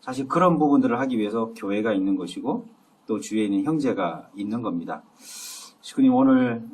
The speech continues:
어, 좀 뭐 완벽한 내용은 아닙니다만, 뭐 이렇게 짧게 함께 공유해서 말씀을 함께 나눴고요. 이 내용을 보면서 우리 식구님들께서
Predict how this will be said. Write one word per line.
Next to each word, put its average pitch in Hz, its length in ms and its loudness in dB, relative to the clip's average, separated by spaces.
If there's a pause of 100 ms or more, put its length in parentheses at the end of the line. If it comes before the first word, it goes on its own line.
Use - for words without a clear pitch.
(100)
어, 101 680 -4 (360)
좀 110 420 -4 (800)
뭐 107 100 2
완벽한 127 840 2
내용은 113 520 4
아닙니다만, 107 800 2 (220)
뭐 95 100 -10
이렇게 98 220 -6
짧게 139 600 0 (320)
함께 110 340 -4
공유해서 107 880 -2 (300)
말씀을 - 380 -4
함께 - 200 -4
나눴고요. 131 680 -2 (380)
이 117 120 0
내용을 127 360 4
보면서 123 640 2 (280)
우리 101 120 -8
식구님들께서 101 880 -4